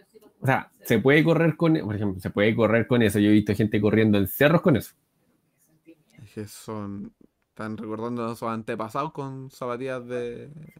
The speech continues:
Speaker 1: Ya, he visto otros corriendo a patapela,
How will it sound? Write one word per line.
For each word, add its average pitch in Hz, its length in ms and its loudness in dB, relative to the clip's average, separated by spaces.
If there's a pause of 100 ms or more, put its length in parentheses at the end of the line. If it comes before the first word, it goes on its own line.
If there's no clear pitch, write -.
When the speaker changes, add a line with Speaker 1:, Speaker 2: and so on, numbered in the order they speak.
(720)
Speaker 1:
Ya, 104 260 2 (100)
he 113 100 4
visto 131 280 6
otros 139 220 4
corriendo 135 380 6
a - 20 2
patapela, 120 500 0